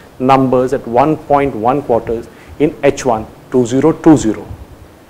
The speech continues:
According to Samson Arthur, branch director,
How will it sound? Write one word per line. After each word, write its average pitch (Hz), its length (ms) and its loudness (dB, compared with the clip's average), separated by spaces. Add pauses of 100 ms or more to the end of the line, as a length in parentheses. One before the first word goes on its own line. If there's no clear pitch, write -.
(600)
According 123 400 0
to 147 80 0
Samson 123 520 0
Arthur, 107 320 -8
branch 139 500 2
director, 113 480 -2